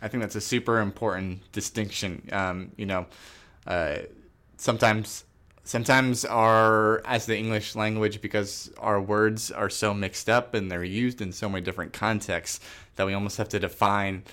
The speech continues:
how we're trying to use the word. And so to use the word thirst, uh, kind of brings it out of this context of just, you know, wanting something, but to, um,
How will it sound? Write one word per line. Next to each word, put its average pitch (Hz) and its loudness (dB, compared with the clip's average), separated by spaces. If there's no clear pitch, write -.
how 101 0
we're 95 -2
trying 98 -4
to 85 -6
use 90 -8
the 85 -6
word. 98 -2
And 85 -6
so 95 -2
to 90 -8
use 98 -2
the 101 -4
word 92 -4
thirst, - 2
uh, 87 -2
kind 120 -2
of 98 -8
brings 104 -2
it 98 0
out 92 0
of 90 -4
this 98 -8
context 95 -6
of 87 -6
just, - -8
you 98 -8
know, 90 -4
wanting 90 -6
something, 82 -12
but 92 -8
to, 87 -8
um, - -12